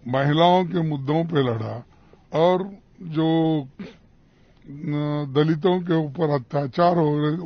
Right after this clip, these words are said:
उसके ऊपर लड़ा। उधर राहुल गांधी जी लड़ रहे, प्रियंका गांधी जी लड़ रहे, सदन में हम भी लोग सब मिलके लड़ रहे हैं।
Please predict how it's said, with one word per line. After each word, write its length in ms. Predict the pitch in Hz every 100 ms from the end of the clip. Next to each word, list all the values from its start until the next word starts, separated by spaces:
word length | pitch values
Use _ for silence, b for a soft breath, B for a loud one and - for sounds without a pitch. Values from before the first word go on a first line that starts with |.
| 139
उसके 300 | 135 - 196
ऊपर 400 | 208 170 151 139
लड़ा। 280 | 131 123 127 - b b b b b -
उधर 340 | 151 175 185 180 - 123
राहुल 320 | 117 131 165
गांधी 360 | 156 160 156 170
जी 120 | 156
लड़ 200 | 180 185
रहे, 240 | 147 160 156
प्रियंका 580 | 151 120 107 160 165 170
गांधी 360 | 156 156 151 151
जी 140 | 147 156
लड़ 180 | 147
रहे, 240 | 151 156 160
सदन 400 | - 131 135 160
में 160 | 160 151
हम 260 | 123 139 151
भी 160 | 170
लोग 180 | 160 151 - b b b b b
सब 300 | - - 208
मिलके 400 | 185 180 190 196 190
लड़ 200 | 170 156
रहे 140 | 151
हैं। 180 | 160